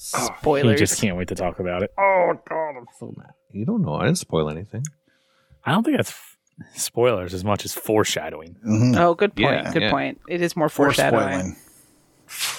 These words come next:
Speaker 2: I just hope that
Speaker 3: Forespo-
Speaker 2: people, <laughs> people listening to the podcast right now, just pause it for a second and write down on a, just, just go into the podcast discussion channel and just type in the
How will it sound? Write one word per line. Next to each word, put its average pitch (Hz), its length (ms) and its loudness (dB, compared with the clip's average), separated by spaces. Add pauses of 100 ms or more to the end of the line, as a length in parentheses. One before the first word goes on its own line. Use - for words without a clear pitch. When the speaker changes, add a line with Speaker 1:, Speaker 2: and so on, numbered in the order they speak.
Speaker 2:
I 185 80 4
just 208 200 4
hope 254 160 4
that 247 160 4
Speaker 3:
Forespo- - 40 -20
Speaker 2:
people, 214 400 0 (680)
<laughs> 359 600 -8
people 262 240 0
listening 233 360 0
to 196 60 -4
the 190 80 -4
podcast 160 540 0
right 170 200 0
now, 170 340 2
just 175 260 -8 (360)
pause 180 300 4
it 190 100 -2
for 202 100 -2
a 185 60 -2
second 185 500 -2
and 151 160 -4
write 165 200 0
down 165 200 4
on 160 140 0
a, 151 380 0
just, - 180 -4
just - 220 -4 (100)
go 185 180 6
into 196 240 0 (480)
the 185 80 -4
podcast 170 480 0
discussion 160 440 -6
channel 175 460 -4
and 170 140 -6
just 175 180 -8
type 196 220 2
in 196 100 0
the 175 160 0